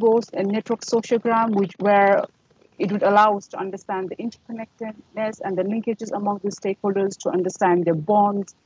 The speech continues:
and what kind of, uh, knowledge sharing, the knowledge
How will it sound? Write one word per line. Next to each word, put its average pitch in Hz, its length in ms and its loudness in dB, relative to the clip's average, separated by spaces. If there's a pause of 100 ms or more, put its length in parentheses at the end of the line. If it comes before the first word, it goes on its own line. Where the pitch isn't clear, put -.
(460)
and 180 280 4
what 185 220 0
kind 185 180 0
of, 180 120 2 (100)
uh, 165 400 2
knowledge 214 500 0
sharing, 214 600 -2 (240)
the 196 140 -2
knowledge 196 560 0